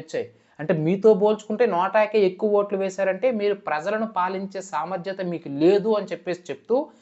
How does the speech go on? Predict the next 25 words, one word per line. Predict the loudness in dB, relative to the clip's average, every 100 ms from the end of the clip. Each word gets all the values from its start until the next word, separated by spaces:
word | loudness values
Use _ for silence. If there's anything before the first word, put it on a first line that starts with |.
| _ _
రెండవసారి | -2 6 6 8 6 6
ఎలక్షన్స్ | 2 -2 -6 -4
నిర్వహించి | 0 0 0 -2 -4 -8 _ _
ఆ | 2
రెండవసారి | 4 4 2 2 -2
నిర్వహించే | 0 -2 -4 -4 -2
ఎలక్షన్స్‌లో | -4 -6 -6 -2 -2 0
మొదటిసారి | 0 0 0 -2 -2 2
పాల్గొన్నటువంటి | 2 0 -4 -6 -8
అభ్యర్థులు | -2 0 0 -6 -12 _ _ -8
అంటే | -4
నోటాకి | 0 2 2 0
ఎక్కువ | 0 2
వచ్చి | 0 0
అంటే | -2
వీళ్ళిద్దరు | 0 0 -2 -2
అసమర్థులను | -2 -4 -4 -4 -4 0 2
భావించి | 0 -2 2
వాళ్ళను | 2 2 -2
తొలగించి | -2 -4 -8 -12
కొత్త | -6 -6 -2
క్యాండిడేట్స్‌కి | -2 0 0 -2 -6
మాత్రమే | -8 -6 -4 -2
ఎన్నికలు | -4 -2 -2
నిర్వహిస్తారండి. | -2 -2 -4 -8 -8